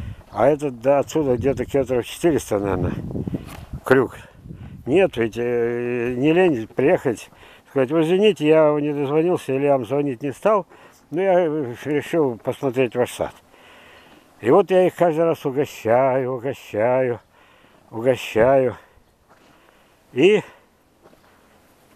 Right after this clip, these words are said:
все говорят, что вкуснее не ели. Потом наступило моё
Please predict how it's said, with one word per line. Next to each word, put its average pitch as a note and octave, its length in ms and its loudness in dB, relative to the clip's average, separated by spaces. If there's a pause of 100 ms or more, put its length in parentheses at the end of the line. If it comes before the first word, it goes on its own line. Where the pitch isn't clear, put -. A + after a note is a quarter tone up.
(320)
все D3+ 240 4
говорят, C3 360 2
что A2+ 160 -16
вкуснее G#2+ 360 -8
не G2+ 120 -4
ели. E2 260 -10 (1000)
Потом D#3+ 480 2 (120)
наступило B2+ 760 0
моё B2 460 2